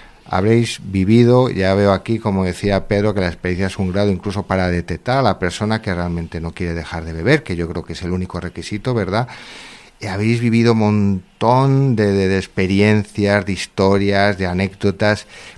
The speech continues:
¿Podéis recordar a una a la que venga así que os haya impactado, os haya impresionado por lo que sea, especialmente, por ejemplo, tú, Marta?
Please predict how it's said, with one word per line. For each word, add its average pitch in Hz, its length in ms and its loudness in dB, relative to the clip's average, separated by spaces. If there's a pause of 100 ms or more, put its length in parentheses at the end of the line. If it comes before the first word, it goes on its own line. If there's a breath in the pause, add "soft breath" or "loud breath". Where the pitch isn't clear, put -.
¿Podéis 135 400 4
recordar 123 500 6
a 117 80 6
una 123 180 6
a - 20 6
la 104 200 2
que 95 180 0
venga 110 380 2
así 104 220 -4
que 101 140 -8
os - 120 -8
haya 104 220 -2
impactado, 104 920 2
os 98 180 -2
haya 101 120 -2
impresionado 98 920 0
por 95 140 -2
lo 90 120 -4
que 92 80 -10
sea, 110 220 -6
especialmente, 101 840 -6
por 98 140 -10
ejemplo, 101 400 -8
tú, 107 160 -8
Marta? 98 520 -8